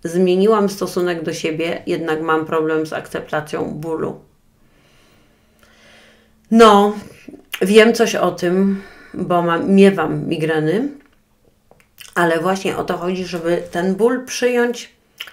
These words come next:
w takim punkcie neutralnym. To nie musi być ekstaza z powodu bólu, bo nie jesteśmy masochistami, ale można ten ból objąć naszą obecnością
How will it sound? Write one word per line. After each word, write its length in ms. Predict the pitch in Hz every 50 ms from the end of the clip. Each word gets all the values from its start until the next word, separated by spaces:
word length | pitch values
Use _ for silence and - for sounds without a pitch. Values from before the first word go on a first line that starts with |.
| _ _
w 120 | - -
takim 380 | - 214 202 - - 226 214 214
punkcie 340 | 226 233 233 233 - 226
neutralnym. 840 | 208 208 202 196 190 196 - 185 180 175 170 165 156 151 151 151 147
To 100 | 151 165
nie 140 | 180 185 196
musi 280 | 214 247 254 - 220 180
być 200 | 185 175 160 -
ekstaza 680 | 180 170 - - - - 170 160 165 170 147 - 147
z 80 | -
powodu 480 | - - 170 156 156 165 151 156 156 156
bólu, 300 | 156 160 156 160 160 170
bo 160 | 170 180 180
nie 120 | 180 175 180
jesteśmy 440 | 180 - - 185 156 180 175 170
masochistami, 920 | 170 170 160 160 - 160 - - - - - 160 147 151 156 165 190 196 - - _ - - - - - - _ _ _ _ _ _ _ -
ale 360 | 165 170 165 165 165 165 170 - - - _ _ _
można 480 | 180 185 202 247 285 277 - 202 180 156
ten 260 | - 175 170 170 165
ból 340 | 160 185 190 220 269 302 - - - _ _ _ _ _ _ _ _ _ - - - _ _ _ _
objąć 720 | - 220 233 247 202 208 226 220 214 214 208 - - - _ _
naszą 380 | 190 180 175 170 - 185 180 180
obecnością 880 | - 170 160 165 165 - - - 170 185 185 - - - 175 180 185